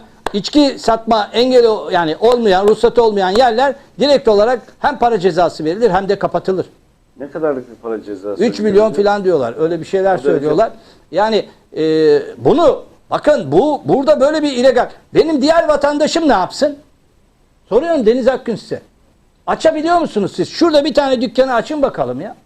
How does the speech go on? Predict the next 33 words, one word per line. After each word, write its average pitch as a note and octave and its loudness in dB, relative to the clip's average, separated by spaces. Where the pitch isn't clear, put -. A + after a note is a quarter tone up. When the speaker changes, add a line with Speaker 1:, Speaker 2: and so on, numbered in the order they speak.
Speaker 2:
Ben, A#2 -12
ben A#2+ -10
senin C3+ -8
üç B2+ -14
dükkanı A#2 -14
bile D3 -4
açamıyorum. G#2+ -6
<laughs> A#2 -14
Ben, B2 -8
Speaker 1:
Çorapçı C4+ 0
Speaker 2:
ben F4 2
öyle E4 2
bir D#4 0
Speaker 1:
açamazsınız C4 0
Speaker 2:
şey A#2 -4
Speaker 1:
ya. B3 0
Bal-, A3+ 2
Speaker 2:
mümkün B3 -6
değil. F#3 0
Speaker 1:
kaldı A3+ -4
ki D#4 -2
alkollü A#3+ 0
bir C4 0
yer C3 2
burası. - -20
Speaker 2:
Evet. - -20
Speaker 1:
Alkollü G#3+ -2
bir D#4+ -4
yer A3+ 2
yani. G#2+ -8
Nasıl C4+ -6
bir C4 -8
kanun? A3+ -2